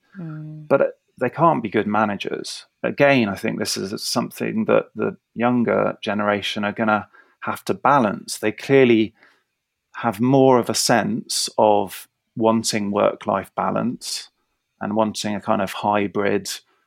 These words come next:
Speaker 2: work from home, work from office thing. I speak to a lot of pe-, young people who are just not going to be in an office for five days a week. Why would they do that?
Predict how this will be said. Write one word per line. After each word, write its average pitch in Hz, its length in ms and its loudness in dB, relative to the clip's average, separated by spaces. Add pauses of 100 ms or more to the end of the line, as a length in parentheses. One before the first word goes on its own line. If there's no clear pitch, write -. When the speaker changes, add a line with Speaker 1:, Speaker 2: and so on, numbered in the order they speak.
(320)
Speaker 2:
work 104 340 0
from 110 200 -6
home, 101 340 -2
work 104 260 0
from 107 180 -6
office - 640 -6
thing. 113 640 -4 (480)
I 131 80 4
speak - 260 0
to - 80 -4
a 127 40 -2
lot 139 80 2
of 127 100 -2
pe-, 117 260 -4
young 107 300 0
people 98 380 -6
who 98 100 -4
are 92 40 -4
just - 280 -8
not 113 300 0
going 101 240 -6
to - 120 -12
be 104 140 -2
in 98 140 -4
an 104 100 -2
office 110 420 -6
for - 120 -12
five 104 400 0
days 101 280 -2
a 107 60 -6
week. 123 240 -2
Why 113 180 4
would 113 200 -2
they 110 120 -4
do 113 240 -2
that? 110 440 0